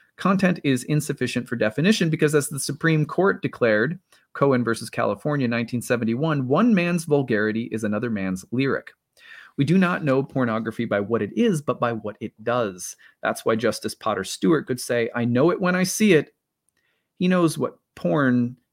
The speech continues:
what, what's porn because of what the images do to his instinct, his emotions,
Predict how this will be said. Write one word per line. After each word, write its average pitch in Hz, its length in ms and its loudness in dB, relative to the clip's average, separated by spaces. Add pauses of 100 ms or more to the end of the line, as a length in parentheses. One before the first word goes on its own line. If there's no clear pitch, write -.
what, - 340 0
what's 147 280 0
porn 160 420 2
because 143 320 -2
of 131 100 -2
what 123 180 0
the - 120 -6
images 120 320 -4
do 110 180 -4
to 110 160 -8
his 101 260 -6
instinct, 123 680 -4
his 120 160 -2
emotions, 113 720 -4